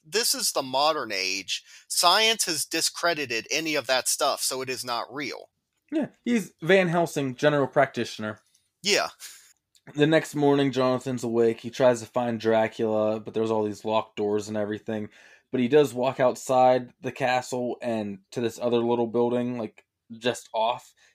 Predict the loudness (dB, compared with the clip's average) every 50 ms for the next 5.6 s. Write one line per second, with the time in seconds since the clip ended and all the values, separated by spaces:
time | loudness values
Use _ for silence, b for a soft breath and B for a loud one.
0 | b b -2 -2 0 0 0 2 2 2 2 2 0 0 0 0 -2 -4 -6 -6
1 | -4 -4 -4 -2 -4 -6 -8 -8 -6 -4 -2 -2 -2 -2 -2 -4 -4 -4 -4 -6
2 | -8 -10 -10 -6 -2 0 0 0 0 -2 -6 -6 -4 -6 -4 2 4 6 6 6
3 | 4 -2 -6 -4 -4 -6 -6 -4 0 2 4 4 4 2 -2 -4 -10 -14 -12 _
4 | -8 -8 -6 -6 -8 -12 -12 -10 -10 -10 -10 -10 -12 -12 -14 -16 b b b b
5 | b b _ -14 -8 0 4 6 6 6 6 4